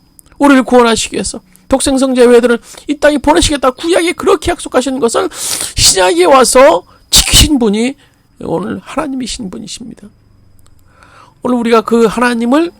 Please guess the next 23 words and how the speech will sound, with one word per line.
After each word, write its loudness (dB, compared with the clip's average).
믿을 0
수 -6
있어야 -6
되는, -8
그 0
하나님은 -2
신실한 -2
신분이심을 -6
우리가 -4
신뢰할 -4
수 -10
있어야 -8
되는 -12
거예요. -16
수없이 0
많은 0
약속, -2
성경의 0
약속, -2
그 2
약속을 2
붙잡기, -4
붙잡기보다 0